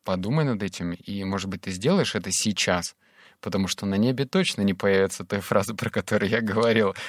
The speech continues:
И, наверное, не стоит терять время и ждать этого. Хотя нет, можно пойти к гадалке, да, или кто-то еще там ходит, к астрологам,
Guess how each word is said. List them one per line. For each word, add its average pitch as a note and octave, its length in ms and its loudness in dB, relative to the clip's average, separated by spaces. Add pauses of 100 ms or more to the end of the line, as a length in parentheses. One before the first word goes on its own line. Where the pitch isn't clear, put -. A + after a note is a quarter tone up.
(420)
И, G#2 320 2
наверное, A2 400 4
не G#2+ 120 4
стоит A2 460 2 (600)
терять F#2+ 500 -2 (140)
время F2+ 420 -6
и F2 40 -6
ждать F2+ 360 -4
этого. - 380 -14 (840)
Хотя F3 220 2
нет, B3+ 240 2
можно D#3 300 2
пойти A2+ 300 0
к A2 40 -4
гадалке, G#2 540 2
да, G2 220 4
или F2 160 -4
кто-то - 340 -14
еще E2+ 240 -6
там F#2 140 -6
ходит, F#2 340 -8 (260)
к - 60 -18
астрологам, G#2+ 680 2